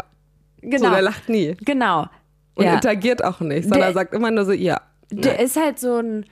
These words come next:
Speaker 1: der macht, glaub ich, schon sein Leben lang so Personenschutz, also damit ihr euch den so vorstellen könnt, ja, so ein,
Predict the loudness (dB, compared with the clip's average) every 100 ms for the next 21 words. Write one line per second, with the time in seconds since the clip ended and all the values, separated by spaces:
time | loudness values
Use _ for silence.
0 | _ _ _ -4 -4 -2 -2 -2 -2 -2
1 | -2 -2 -2 -2 -4 -6 -10 -6 -6 -4
2 | -4 -6 -4 -6 -4 -6 -4 -4 -4 -2
3 | -2 -2 -4 -4 -4 -2 -2 -4 -6 -6
4 | -6 -4 -2 -2 -6